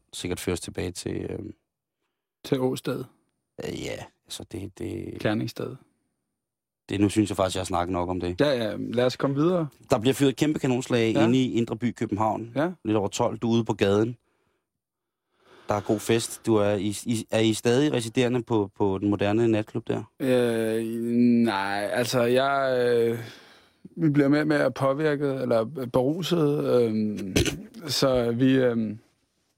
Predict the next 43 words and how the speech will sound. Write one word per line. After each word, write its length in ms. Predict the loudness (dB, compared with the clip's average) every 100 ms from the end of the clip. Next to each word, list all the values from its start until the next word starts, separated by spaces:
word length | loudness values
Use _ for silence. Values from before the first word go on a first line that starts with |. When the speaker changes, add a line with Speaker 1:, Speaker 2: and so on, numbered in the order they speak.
| _ _ -8
Speaker 2:
vi 240 | 2 4 4
ender, 580 | 4 2 0 -2 -2 -4 -6 -6
øh, 80 | -10 -14 -20 -20 _ _
vi 120 | -6 0
bliver 220 | 2 2
sådan 140 | 4
lidt 140 | 4 4
mere 200 | 2 0
splittet 340 | 0 2 4
op, 280 | 2 -2 -6
du 60 |
ved. 420 | -6 -4 -6 -10 -14
Folk, 500 | -12 -4 -4 -4 -2
de, 340 | 0 0 -4 -12 _ _ _ _ _ _ _ _ _ _ -2
de, 100 | 2
vi 100 | 4
jo, 380 | 4 2 0 -2
så 100 | -2
er 40 |
der 80 | 0
nogen, 220 | 2 4
der 60 | 2
ryger 220 | 2 -2
ud 280 | 0 0 0
og 140 | 0 2
ryger 140 | 2
hjem, 380 | 4 4 2 0
og 100 | -4
nogen, 220 | 0 2
der 60 | 0
bliver 160 | 0 -4
for 80 |
fulde, 640 | -4 2 4 6 4 2 0
og 160 | -4 -6
så 120 | -6
videre, 320 | -4 -2 -2
ikke? 100 | 0
Det 100 | 2
er 40 |
sådan 140 | 4 4
Speaker 1:
Mm. 40 |
Speaker 2:
rigtig 540 | 2 0 0 2 0 -2
teenage-stive. 720 | 0 0 -2 -6 -6 -6